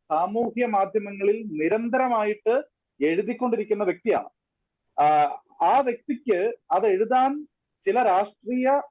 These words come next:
സംഘടനകൾ, പ്രത്യേകിച്ച് ഇടതുപക്ഷത്തിന്റെ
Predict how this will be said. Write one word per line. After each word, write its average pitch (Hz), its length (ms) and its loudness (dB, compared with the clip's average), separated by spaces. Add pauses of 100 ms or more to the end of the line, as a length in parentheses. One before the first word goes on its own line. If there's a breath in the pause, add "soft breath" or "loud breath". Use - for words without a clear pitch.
സംഘടനകൾ, 202 500 -2
പ്രത്യേകിച്ച് 220 720 -2
ഇടതുപക്ഷത്തിന്റെ 226 1000 -2